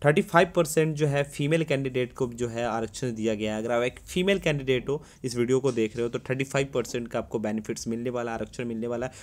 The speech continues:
जो कि बहुत ही अच्छी बात है आप लोगों के लिए। टोटल पोस्ट की बात करें दोस्तों, तो थर्टी वन पोस्ट के लिए जो है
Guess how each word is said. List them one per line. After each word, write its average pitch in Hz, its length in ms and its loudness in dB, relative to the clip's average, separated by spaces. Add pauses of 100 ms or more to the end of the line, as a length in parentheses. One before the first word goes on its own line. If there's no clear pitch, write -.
(140)
जो 135 60 0
कि 139 120 -2
बहुत 151 280 4
ही 160 60 4
अच्छी - 180 -4
बात 104 240 0
है 101 40 2
आप 98 180 -6
लोगों 98 160 0
के 101 120 -8
लिए। 98 220 -4 (280)
टोटल 156 220 6
पोस्ट 160 360 4
की 185 60 0
बात 156 220 4
करें 156 160 2
दोस्तों, 139 280 0
तो 147 60 0
थर्टी 123 280 0
वन 135 140 0
पोस्ट 120 380 -2
के 131 60 -4
लिए 120 180 -2
जो 120 140 0
है 123 220 -6